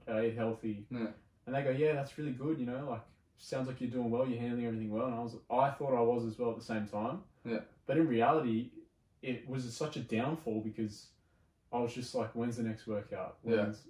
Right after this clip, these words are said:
Speaker 1: what have I gotta do next?" When,
Speaker 2: Yeah.
Speaker 1: when I should have stopped, like, keep training. I'm not saying don't train, but I was definitely overdoing it 'cause my, the, my job is so physical as well. Like,
Speaker 2: Yeah.
Speaker 1: just beating myself
Speaker 2: Oh,
Speaker 1: on the
Speaker 2: yeah,
Speaker 1: ground.
Speaker 2: absolutely.
Speaker 1: And I was like,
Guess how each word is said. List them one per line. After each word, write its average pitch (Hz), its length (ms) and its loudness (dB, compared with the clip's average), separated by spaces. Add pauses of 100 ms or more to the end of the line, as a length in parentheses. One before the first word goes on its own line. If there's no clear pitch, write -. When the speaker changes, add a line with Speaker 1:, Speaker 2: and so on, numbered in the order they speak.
(120)
Speaker 1:
what 117 180 -2
have 120 100 0
I 117 80 0
gotta 110 180 -2
do 107 120 -2
next?" 95 400 -12
When, 110 120 0
Speaker 2:
Yeah. 110 100 -2
Speaker 1:
when 117 460 0
I 120 80 -2
should 139 220 -4
have 123 200 -2 (1600)
stopped, - 760 4 (720)
like, 131 260 4
keep - 380 2
training. 135 560 2
I'm - 80 -2
not 151 120 -2
saying 143 220 -2
don't 131 180 2
train, 127 320 0
but - 220 -2 (100)
I 131 80 4
was 123 160 2
definitely 143 380 0
overdoing 120 460 2
it 113 160 -4 (180)
'cause 131 140 -10
my, 120 140 0 (160)
the, 120 180 -6
my 127 160 -2
job 143 240 -2
is 123 80 -8
so 127 160 2
physical 117 480 -2
as 101 120 -4
well. 110 240 2
Like, 98 240 -8
Speaker 2:
Yeah. 147 180 0
Speaker 1:
just 113 220 -6
beating 123 240 0
myself 117 300 0
Speaker 2:
Oh, 101 40 2
Speaker 1:
on - 60 6
the 107 60 6
Speaker 2:
yeah, 104 60 0
Speaker 1:
ground. 110 220 4
Speaker 2:
absolutely. 107 340 2
Speaker 1:
And 120 120 0
I 123 80 2
was 120 100 2
like, 113 140 0